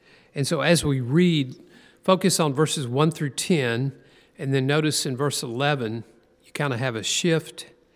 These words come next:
in the thought. So eleven through fourteen is the second, or part B of the parable.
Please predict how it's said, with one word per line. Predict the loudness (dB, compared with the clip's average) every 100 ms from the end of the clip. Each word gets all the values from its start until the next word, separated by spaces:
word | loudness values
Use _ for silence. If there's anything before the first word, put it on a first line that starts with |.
| _ _ _
in | -8 -8
the | -8
thought. | -8 -6 -4 -6 -12 -8
So | -6 -4
eleven | 0 0 -2
through | -6 -10
fourteen | -8 -10 -6 -4 -2 0
is | -2 -4
the | -4
second, | -2 -4 -6 -14 _ _ _ -20
or | -20 -8
part | -6 -6 -4
B | -2 -2
of | -4
the |
parable. | -8 -8 -8 -10 -12